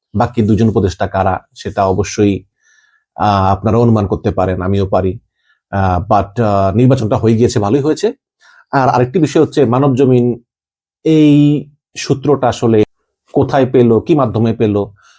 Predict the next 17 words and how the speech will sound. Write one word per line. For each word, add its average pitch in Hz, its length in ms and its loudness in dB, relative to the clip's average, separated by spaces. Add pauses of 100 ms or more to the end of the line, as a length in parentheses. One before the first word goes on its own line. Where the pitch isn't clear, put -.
(140)
কোনো 117 180 2
সোর্স 117 360 -2
টোর্স 117 220 -2
কিচ্ছু - 300 -4
নাই। 151 160 0 (120)
এবং 107 160 0 (640)
মানে, 117 180 2
এটা 127 160 2 (120)
অনেকে 139 260 2
আবার 143 180 2
গল্প 143 340 2
বলতে 120 240 0
পারেন, 101 200 -4
যেটা 110 160 -4
গল্প 117 280 -2
বলে 95 200 -8
দিল, 90 200 -14